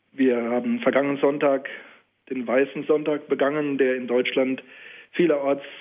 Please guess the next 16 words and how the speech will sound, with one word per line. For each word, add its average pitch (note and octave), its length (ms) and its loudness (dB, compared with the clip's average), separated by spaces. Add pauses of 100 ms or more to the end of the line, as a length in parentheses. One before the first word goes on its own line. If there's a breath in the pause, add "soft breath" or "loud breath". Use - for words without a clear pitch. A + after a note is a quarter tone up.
(220)
äh, C3 200 2
auch B2+ 180 -4
die C3 120 0
Feier C3 300 2
der, B2 240 -2 (160)
der B2 80 -6
heiligen B2+ 300 0
Erstkommunion D3 640 0
darstellt. C3+ 520 0 (640 loud breath)
Äh, C3+ 100 -14
mitunter D3 460 2
wird D3 120 2
auch C3+ 140 0
jetzt C3+ 260 -2
noch C3 180 -4
am, B2 260 -2